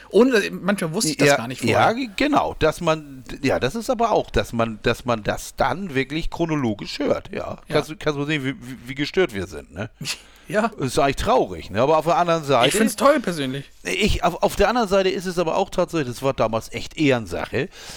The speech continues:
Speaker 2: W-, du wolltest ja nicht, wie auch heute noch, deswegen kaufe ich den Scheiß ja heute auch immer noch, du wolltest ja Künstler unterstützen.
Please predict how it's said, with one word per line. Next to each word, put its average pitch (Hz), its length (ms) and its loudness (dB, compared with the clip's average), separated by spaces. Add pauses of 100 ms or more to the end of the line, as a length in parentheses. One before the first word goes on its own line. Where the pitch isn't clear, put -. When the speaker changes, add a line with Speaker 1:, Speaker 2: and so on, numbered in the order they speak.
(360)
Speaker 2:
W-, 131 400 -14
du 175 160 -2
wolltest 226 340 2
ja 131 80 4
nicht, 131 140 -2 (100)
wie 180 140 2
auch - 180 2
heute 233 260 4
noch, 87 240 -4
deswegen 117 320 -4
kaufe 117 280 -2
ich - 60 -10
den 101 120 -4
Scheiß - 300 -2
ja 85 100 -2
heute 107 240 0
auch 185 140 2
immer 80 180 -6
noch, 92 260 -8
du 139 200 -8
wolltest 156 260 0
ja 202 80 0
Künstler 123 460 -6
unterstützen. - 680 -16